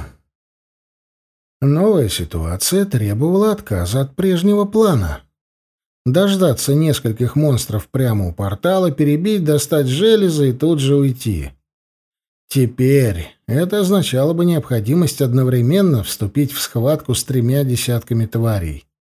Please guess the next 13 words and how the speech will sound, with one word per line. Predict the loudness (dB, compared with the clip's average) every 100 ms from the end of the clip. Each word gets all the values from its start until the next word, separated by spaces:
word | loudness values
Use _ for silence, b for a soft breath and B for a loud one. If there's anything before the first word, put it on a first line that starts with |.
| _ _ -2
И | 0
я | 2 4 4
моментально | 4 4 2 2 0 2 2 2
изменил | 2 2 4 2
план, | 2 2 2 -2 -6 _ _ _ _ _
побежав | -4 -2 0 0 2
навстречу | 0 0 2 2 2 0
самым | 0 0 2 4 4
близко | 4 2 0 -2
подбежавшим | -2 -4 -4 -4 -2 -2 -2 0 -2
ко | 0 0
мне | 2 2
монстрам. | 2 0 -2 -6 -6 -8